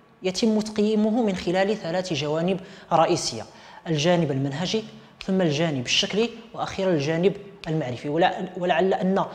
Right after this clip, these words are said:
النقطة الممنوحة للجانب المعرفي هي، هي المهمة، هي ال-، التي تأخذ الحيز الأكبر. نلاحظ بأن الجانب المنهجي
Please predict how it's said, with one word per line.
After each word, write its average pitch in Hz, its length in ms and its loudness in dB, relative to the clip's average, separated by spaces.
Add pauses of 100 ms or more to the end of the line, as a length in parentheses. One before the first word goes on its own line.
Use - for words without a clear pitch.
(200)
النقطة 185 680 2
الممنوحة 180 480 0
للجانب 170 420 -2
المعرفي 160 460 -2
هي، 196 280 4 (600)
هي 180 400 4
المهمة، 208 500 6
هي 190 260 4 (920)
ال-، 139 600 -6
التي 185 260 0
تأخذ 196 440 0 (340)
الحيز 175 420 2
الأكبر. - 400 -8 (2000)
نلاحظ 170 440 4
بأن 175 340 2
الجانب 160 380 0
المنهجي 147 600 0